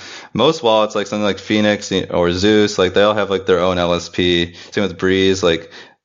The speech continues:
it's like the wallet and the L S P are, like, a, you know, tied entity, but we're kinda taking a different approach of, like, we're just trying to make, like, uh, we're just trying to make the wallet and let the L S Ps, like, be run by, you know, those professionals. Like,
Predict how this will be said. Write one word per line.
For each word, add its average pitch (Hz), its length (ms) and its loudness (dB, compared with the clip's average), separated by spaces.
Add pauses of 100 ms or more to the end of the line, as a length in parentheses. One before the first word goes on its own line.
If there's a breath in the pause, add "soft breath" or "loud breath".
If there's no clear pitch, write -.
(100)
it's - 180 -4
like 95 140 0
the 98 60 0
wallet 104 300 2
and 98 100 -6
the 95 60 -4
L 95 80 0
S 95 100 -2
P 98 140 -4
are, 90 60 2
like, 85 120 -2
a, 80 320 2
you - 120 -6
know, 80 80 -4
tied 87 320 -2
entity, 82 440 -6
but 85 320 0 (280 loud breath)
we're 156 100 0
kinda 147 180 0
taking 110 220 0
a - 20 0
different 101 280 -2
approach 92 340 0
of, 87 80 0
like, 87 220 0
we're 101 80 2
just 107 100 -2
trying 117 160 -2
to 98 40 -6
make, 95 200 -4
like, 87 300 -2 (720 loud breath)
uh, 85 280 0
we're 98 60 2
just - 120 -2
trying 139 120 0
to 120 40 -4
make 117 120 -2
the 104 80 -2
wallet 95 380 2
and 87 100 -8
let 92 160 -4
the 95 120 0
L 95 100 2
S 92 120 -6
Ps, 92 320 -4
like, 87 200 -2
be 92 100 0
run 87 240 0
by, 80 240 -2
you 80 220 -4
know, 82 80 0
those 92 200 0
professionals. 85 680 -4
Like, 85 240 -2